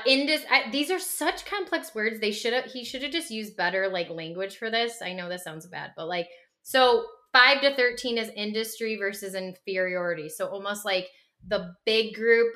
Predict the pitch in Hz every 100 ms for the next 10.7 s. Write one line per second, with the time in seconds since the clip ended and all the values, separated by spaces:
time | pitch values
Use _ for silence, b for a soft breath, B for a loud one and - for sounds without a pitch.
0 | - 190 202 202 208 196 185 180 190 190
1 | 190 180 170 170 175 190 202 214 190 175
2 | 180 175 190 196 196 180 175 - 175 170
3 | 165 170 160 151 160 143 151 - 190 170
4 | 220 220 226 220 - 214 196 202 175 175
5 | - 175 175 175 175 185 190 b b -
6 | 226 233 240 - B 254 - 262 254 254
7 | 247 277 339 359 415 381 370 - 370 339
8 | 320 320 294 269 254 214 240 262 269 294
9 | 285 240 262 262 220 208 190 220 240 247
10 | 247 214 214 190 190 180 170